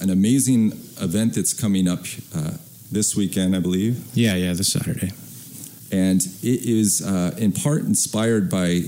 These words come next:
Speaker 1: uh, this amazing, um, poet who I, I just wanna tell you a little bit about this poet, and then,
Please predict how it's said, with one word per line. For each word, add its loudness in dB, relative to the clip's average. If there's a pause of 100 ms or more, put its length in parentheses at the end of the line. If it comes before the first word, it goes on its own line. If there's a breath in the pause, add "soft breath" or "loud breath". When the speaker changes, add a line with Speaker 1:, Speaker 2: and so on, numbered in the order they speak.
(120)
Speaker 1:
uh, 0
this -2
amazing, 4
um, -2
poet 2 (540 loud breath)
who 2
I, -2
I 0
just 2
wanna 6
tell 2
you 4
a 2
little 2
bit 2
about 0
this 0
poet, 0
and 2
then, 4